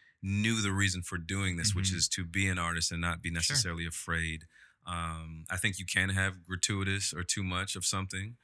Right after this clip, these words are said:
Speaker 1: um, but I
Speaker 2: Oh,
Speaker 1: wanted
Speaker 2: yeah,
Speaker 1: to
Speaker 2: 'cause y-, the pastor <laughs> angle, I didn't even
Speaker 1: Yeah,
Speaker 2: think about that.
Speaker 1: yeah. Sometimes less is more. And, um,
Speaker 2: It's
Speaker 1: but
Speaker 2: funny, people always wonder about, like, mom and siblings, and I'm like, "What about the students?"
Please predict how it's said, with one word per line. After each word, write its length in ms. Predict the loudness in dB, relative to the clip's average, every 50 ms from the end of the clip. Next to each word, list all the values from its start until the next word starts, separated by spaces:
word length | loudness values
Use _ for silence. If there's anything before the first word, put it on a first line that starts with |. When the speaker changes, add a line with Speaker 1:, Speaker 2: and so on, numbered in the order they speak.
| -20 -20 -20 -20 _ _ _ _
Speaker 1:
um, 560 | -8 -6 -4 -4 -4 -6 -6 -8 -8 -10 -10 -8 -4
but 540 | -4 -2 -2 -2 -4 -4 -4 -4 -4 -4 -8 _ _ _
I 120 | 0 2 2
Speaker 2:
Oh, 120 | 2 2
Speaker 1:
wanted 140 | 4 4 4
Speaker 2:
yeah, 140 | 4 4 2
Speaker 1:
to 60 | 2
Speaker 2:
'cause 280 | 2 0 0 0 -2 -4
y-, 80 | -10 -16 -16 -12 -8 -4
the 180 | -4 -4 -4 -4 _ -4
pastor 540 | -2 0 0 0 0 -2 -2 -2 -2 -4 -6 -10 -12 -18 _ _
<laughs> 340 | _ _ _ -6 -4 0
angle, 120 | 0 -2 -2 -2 -2 2 2 4 4 4 2 2
I 80 | 2 2
didn't 60 | 2
even 140 | 2 2 0
Speaker 1:
Yeah, 60 | 0 0
Speaker 2:
think 180 | 0 0 0 2
about 240 | 2 2 2 2 2
that. 240 | 2 2 2 2 0
Speaker 1:
yeah. 160 | -2 -4 -6 -8 -12 -16 -6 0
Sometimes 480 | 2 2 2 4 4 4 4 4 4 4
less 220 | 4 4 4 4
is 120 | 2 0 0
more. 420 | 0 0 0 0 -2 -4 -4 -6 -12 -18 _ -20 -20 _ _ _ _
And, 340 | -2 0 2 2 0 2 2
um, 380 | 2 2 2 0 0 -2 -2 0
Speaker 2:
It's 100 | 0 2
Speaker 1:
but 80 | 2 2
Speaker 2:
funny, 100 | 0 2
people 240 | 0 0 0 0 0
always 220 | 0 2 2 2
wonder 180 | 0 0 0 0
about, 140 | 0 0 0
like, 140 | 0 -2 0
mom 540 | 0 0 0 2 2 2 2 2 2 0
and 120 | 0 2 2
siblings, 420 | 2 0 0 0 0 0 0 0 0
and 80 | 0
I'm 80 | -2 -2
like, 140 | -4 -4 -4
"What 100 | -4 -4
about 200 | -4 -4 -6 -2
the 80 | -2
students?" 440 | 0 0 0 0 -2 -2 -2 -4 -12